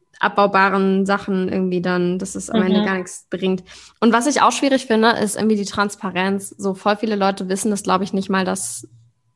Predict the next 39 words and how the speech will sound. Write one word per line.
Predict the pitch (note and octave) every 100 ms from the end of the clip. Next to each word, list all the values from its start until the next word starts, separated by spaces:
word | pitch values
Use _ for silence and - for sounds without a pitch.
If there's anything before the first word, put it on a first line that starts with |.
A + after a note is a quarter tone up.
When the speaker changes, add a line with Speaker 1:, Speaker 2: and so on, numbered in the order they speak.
| _ -
Speaker 1:
wie | F#3+ G#3
das | A#3 A#3
System | G#3 - A3 F#3
ist, | A#3 A#3
wie | G3+
der | G#3+
Müll | G3+ G3+ G#3 G#3 G#3 - - _ _ _ _ _ -
entsorgt | G#3+ G#3+ F#3+ G3+ B3+ -
wird, | G3 G3 A#3 B3 - _
wie | - G3+
das | G#3
alles | - G3+ G3+ G3+
funktioniert. | - G3+ - G3+ G#3 G3 A3 - _ _ _ _ _ _ _
Speaker 2:
Glaub | G#3+ G3
ich | F#3
auch. | G3 F#3+ F#3+ _ _ _ -
Speaker 1:
Also | G3+ F#3+
ich | G3
find, | G#3
das | G#3
sollte | G3+ G3 G3+
viel, | - G#3
viel | G3
mehr | F#3+ F#3+ F#3+ G3 - _ _ _ _
Aufklärung | F#3 F#3+ - F3+ F3 F3 F#3+ F#3+ _ _ _
sein. | G3+ F3+ F#3 G3
Speaker 2:
Ja, | A3 A3
vor, | - - - - - -
vor |
allem, | A#3+ B3+ C4 B3
wo |
diese | A#3 A3+ F#3+ G3+
Biomülltüten | G3+ C4 A#3+ A3 A3 G#3 G3+
ja | F#3+
jetzt | F#3 -
rauskamen, | G3 G3 - G3 G3
ne, | G#3+ A#3+
die | A#3+
diese | G3 F#3 F#3+ F#3+ F#3 F#3